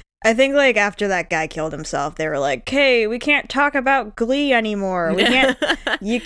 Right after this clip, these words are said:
Speaker 1: we can't like the show with the pedophile. It's a bummer, but we're just gonna have to keep going."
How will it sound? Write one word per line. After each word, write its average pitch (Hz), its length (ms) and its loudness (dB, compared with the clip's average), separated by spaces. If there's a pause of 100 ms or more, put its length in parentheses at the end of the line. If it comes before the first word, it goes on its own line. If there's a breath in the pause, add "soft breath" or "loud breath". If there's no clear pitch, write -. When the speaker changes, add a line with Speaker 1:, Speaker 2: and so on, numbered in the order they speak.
Speaker 1:
we 240 140 -2
can't 285 380 2
like 269 340 0
the 254 100 2
show 262 420 2
with 247 220 0
the 240 80 -2
pedophile. 196 840 0
It's 170 140 -8
a 220 40 2
bummer, 220 500 0
but 185 320 -2
we're 196 240 -2
just 208 140 -8
gonna 226 120 2
have 220 100 -2
to - 60 -16
keep 220 220 -4
going." 160 460 -4